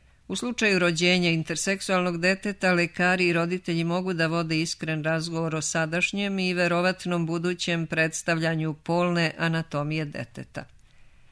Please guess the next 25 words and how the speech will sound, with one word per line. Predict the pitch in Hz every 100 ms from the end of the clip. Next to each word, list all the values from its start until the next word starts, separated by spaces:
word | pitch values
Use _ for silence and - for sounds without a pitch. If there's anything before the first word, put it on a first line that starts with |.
| - - _ - -
Nekoliko | 185 175 185 170 180
parametara | 165 170 180 180 175 180 170 170
može | 170 185 180
da | 160
ukaže | 165 - 190 185 175
na | 175 165
buduću | 160 175 180 180 180
anatomiju | 175 165 - 185 196 185
deteta, | 143 151 151 196 190 190
uključujući | 165 196 196 202 185 175
njegov | 170 170 170
genetski | 160 165 170 165 - - 156
sklop, | - - 175 175 170 -
nivoe | 156 160 165 170 165
hormona | 170 165 165 165 170 170
i | 160
reakciju | 160 160 160 - - 160
na | 156
hormone | - 156 156 160 196 190 175 165
i |
trenutnu | 147 170 180 180 175 165 160
anatomsku | 160 165 165 175 165 - 165
prezentaciju. | 151 160 156 160 156 - 135 - - - - - _ - - - -
Nakon | 160 165 160 180 165
opsežnog | - 165 - 170 160 160